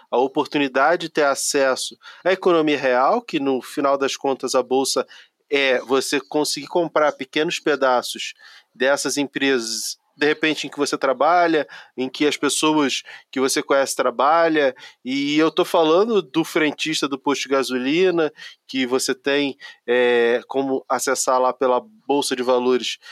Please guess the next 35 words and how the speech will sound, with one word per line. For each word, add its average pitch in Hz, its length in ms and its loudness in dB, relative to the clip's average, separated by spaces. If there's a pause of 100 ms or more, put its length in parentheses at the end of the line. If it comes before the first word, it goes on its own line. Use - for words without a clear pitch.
(260)
é, 120 420 0 (500)
uma 131 160 0
rede 123 280 -2
de 117 100 -12
postos 123 300 -2
de 120 120 2
gasolina, 127 600 0 (280)
você 127 260 0
tem 143 220 -2
como 139 240 0
acessar 131 640 0 (300)
um, 131 560 2 (520)
aquela 135 440 0
pessoa 147 420 0
que - 80 -18
trabalha 143 340 2
no 151 60 -2
supermercado. 139 640 -2 (240)
Você 147 200 0
consegue 180 500 0
ser - 80 -2
acionista 143 460 -2
do 127 60 -14
supermercado. 139 760 -2 (240)
Eu 127 80 0
não 131 80 0
tô 147 120 0
falando 165 400 2
de, 156 300 -2 (320)
ah, 143 480 4
o 135 120 0
executivo 170 720 0
de 147 140 -4
grandes 156 300 -2
corporações, 151 920 0